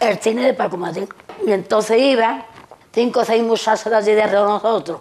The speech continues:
Íbamos por el bocadillo, para el otro día ir a coger aceituna, a comprar morcilla o chorizo, lo que sea.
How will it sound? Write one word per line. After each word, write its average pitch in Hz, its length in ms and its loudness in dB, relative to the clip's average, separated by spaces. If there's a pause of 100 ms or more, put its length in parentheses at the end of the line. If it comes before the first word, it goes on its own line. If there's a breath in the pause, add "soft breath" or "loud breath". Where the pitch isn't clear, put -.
Íbamos 202 540 0
por 196 120 2
el 180 120 4
bocadillo, 196 760 0
para 156 480 0
el 165 60 0
otro 170 200 0
día 185 240 2
ir 196 140 0
a 190 80 0
coger 190 180 0
aceituna, 208 500 -2 (220)
a 165 80 -10
comprar 156 400 -10
morcilla 208 600 -4
o - 20 -4
chorizo, 180 500 -8
lo 190 40 -8
que 196 100 -4
sea. 196 300 -4